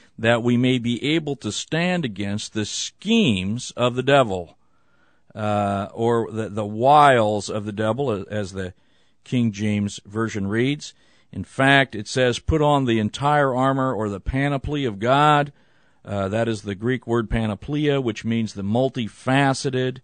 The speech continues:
uh, armaments of God, and, uh, they're detailed there, uh, which thing we won't look at for now, but, uh, I, I refer you to the profit of doing that.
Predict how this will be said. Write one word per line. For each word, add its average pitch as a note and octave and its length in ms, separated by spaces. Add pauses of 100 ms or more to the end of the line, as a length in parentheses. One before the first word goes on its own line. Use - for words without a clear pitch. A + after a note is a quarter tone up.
(560)
uh, G2 360 (420)
armaments D3 720 (180)
of G#2 160
God, C#3+ 480 (220)
and, F#2+ 260
uh, G2 140
they're G2+ 220
detailed G#2+ 520
there, B2 320 (580)
uh, G2+ 160
which G#2+ 360
thing A2+ 180
we G#2+ 100
won't G#2+ 200
look G#2+ 160
at G#2 220
for G2+ 100
now, B2 480 (460)
but, G2+ 340
uh, G2+ 100
I, G2 380
I G#2+ 60
refer G#2 420
you G#2 300
to G#2 160
the F#2+ 140
profit A2 600 (440)
of G2+ 220
doing A#2+ 380
that. G2 380